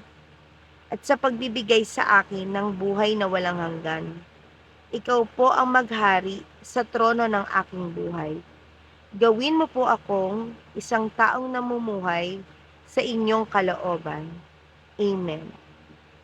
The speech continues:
Ngayon na tinanggap mo na si Kristo, bibigyan kita ng assurance na siya ay nasa buhay mo.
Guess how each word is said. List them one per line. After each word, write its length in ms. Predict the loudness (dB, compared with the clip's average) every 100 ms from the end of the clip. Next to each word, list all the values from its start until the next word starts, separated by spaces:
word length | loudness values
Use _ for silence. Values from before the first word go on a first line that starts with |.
| -20 -20 -20 -12
Ngayon 480 | -2 0 4 4 4
na 80 | 0
tinanggap 560 | -2 -4 0 2 2 0
mo 80 |
na 100 | -4
si 140 | -4 -6
Kristo, 560 | -8 -6 -6 -6 -6 -6 -10 -6
bibigyan 400 | -4 2 2 4
kita 160 | 2
ng 160 | 0 2
assurance 640 | 0 0 0 2 0 -2
na 160 | -4 -4
siya 240 | 0 0
ay 160 | 0 -2
nasa 240 | -4 -2
buhay 480 | -4 -4 -6 -6 -8
mo. 320 | -6 -6 -6